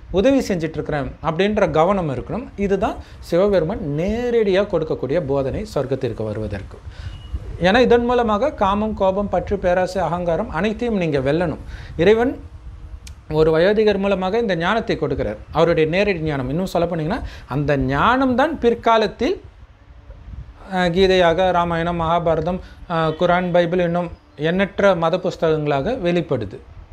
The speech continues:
இப்ப கொடுக்கறது எப்படி முன்னாடியே வெளிப்படுதுன்னு கேக்குறீங்களா? இப்ப செய்யற பாவத்துக்கு முன்னாடியே பா-, பாவத்தை கழுவுனாருன்றாங்கல்ல, அதே மாதிரி தான்.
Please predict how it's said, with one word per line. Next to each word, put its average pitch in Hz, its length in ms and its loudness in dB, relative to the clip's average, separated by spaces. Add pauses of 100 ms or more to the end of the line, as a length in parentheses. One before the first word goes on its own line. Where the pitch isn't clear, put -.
(600)
இப்ப 254 320 4
கொடுக்கறது 247 340 2
எப்படி 196 280 2
முன்னாடியே 202 420 2
வெளிப்படுதுன்னு 160 580 0
கேக்குறீங்களா? 120 640 -4 (420)
இப்ப 196 260 0
செய்யற 214 260 4
பாவத்துக்கு 190 460 2
முன்னாடியே 196 400 0
பா-, 165 560 -2
பாவத்தை 175 400 2
கழுவுனாருன்றாங்கல்ல, 147 1120 0 (420)
அதே 131 220 0
மாதிரி 113 300 -2
தான். 98 160 -10